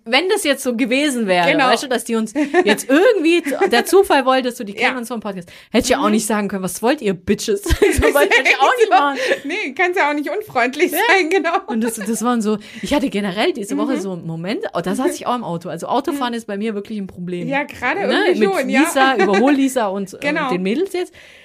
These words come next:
Speaker 1: Aber ich hatte so einen Moment, ich bin vom Büro zurückgefahren und es war gar nicht so spät, deshalb war gar nicht so viel los.
Speaker 2: Mhm.
Speaker 1: Und kennst du das, wenn du manchmal so einen Moment hast, wo dir alles so real vorkommt?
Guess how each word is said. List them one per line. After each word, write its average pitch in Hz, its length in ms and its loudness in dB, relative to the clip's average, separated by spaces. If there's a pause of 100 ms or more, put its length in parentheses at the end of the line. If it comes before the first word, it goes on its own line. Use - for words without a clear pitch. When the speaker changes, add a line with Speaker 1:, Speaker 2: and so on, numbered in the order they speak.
(360)
Speaker 1:
Aber 247 180 -2
ich 214 200 -6
hatte 311 220 -4
so 214 80 -6
einen 196 120 -4
Moment, 202 260 -6
ich - 100 -20
bin 202 120 -8
vom 190 180 -8
Büro 196 240 -6
zurückgefahren 240 760 -8
und 190 120 -12
es 190 120 -16
war 220 140 -8
gar 214 100 -8
nicht 233 160 -10
so 196 80 -14
spät, 254 320 -10
deshalb 202 280 -10
war 180 120 -8
gar 190 120 -8
nicht 226 120 -8
so 190 80 -14
viel 175 220 -10
los. 196 340 -4
Speaker 2:
Mhm. 277 280 -6 (280)
Speaker 1:
Und 202 100 -6
kennst 320 220 -4
du 311 60 -4
das, 226 160 -4
wenn 208 100 -6
du 202 60 -6
manchmal 247 320 -6
so 208 100 -8
einen 185 240 -8
Moment 214 380 -6
hast, 254 200 -8 (280)
wo 202 100 -2
dir 214 200 0
alles 262 260 -2
so 202 80 -6
real 185 500 -2
vorkommt? 165 640 -8